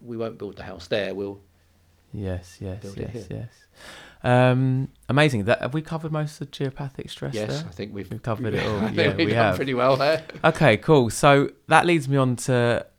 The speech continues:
Speaker 2: I just, I just wanna summarise
Speaker 1: Okay.
Speaker 2: now and just summarise and just, we'll just go through the main things that we've talked about just to, uh, reaffirm to ourselves.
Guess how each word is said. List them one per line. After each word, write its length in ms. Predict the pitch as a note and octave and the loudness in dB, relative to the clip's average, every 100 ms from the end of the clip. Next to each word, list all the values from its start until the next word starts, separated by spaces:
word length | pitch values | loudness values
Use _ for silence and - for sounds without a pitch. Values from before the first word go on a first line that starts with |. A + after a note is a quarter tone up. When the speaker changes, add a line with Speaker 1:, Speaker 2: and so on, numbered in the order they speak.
| - | -6
Speaker 2:
I 40 | B2+ | -4
just, 100 | B2+ | 0
I 60 | |
just 120 | E3+ F3+ | 0 0
wanna 120 | F#3+ | -2
summarise 880 | - F#3 D#3 F2+ D2 - - - - C3+ | 0 2 2 2 0 -10 -12 -18 -8 -8
Speaker 1:
Okay. 300 | - A#2+ - | -6 -6 0
Speaker 2:
now 360 | G#2 F#2 F2+ - | 4 4 4 2
and 120 | G#2 | -2
just 180 | A2+ - | -4 0
summarise 540 | A#2 A2 G#2+ G#2 G2+ | 0 2 4 4 2
and 120 | G2 | -2
just, 400 | F#2+ G#2+ - - _ - | -2 -2 -4 -12 _ -4
we'll 200 | A2 G#2+ | -2 -2
just 240 | A#2+ - | -4 0
go 180 | A#2 G#2 | 0 0
through 220 | - A2 | -4 -6
the 100 | G2+ | -2
main 280 | G#2 G#2 G2 | 0 0 -2
things 360 | - G2+ F#2+ | -2 -2 -2
that 80 | G2+ | -6
we've 140 | - - | -10 -8
talked 260 | G#2 F2+ | -10 -8
about 380 | F#2+ F2+ F2+ F2 | -4 -2 -2 -4
just 200 | G2+ - | -8 -8
to, 240 | G2+ F#2+ - _ _ _ _ _ - | -4 -4 -6 _ _ _ _ _ -4
uh, 240 | F#2+ F#2 F2 | 0 2 2
reaffirm 380 | G2 F2+ G2+ F#2 | 2 2 0 0
to 120 | F#2+ | 2
ourselves. 680 | F2+ - G#2+ F2+ - - | 0 4 2 2 -4 -14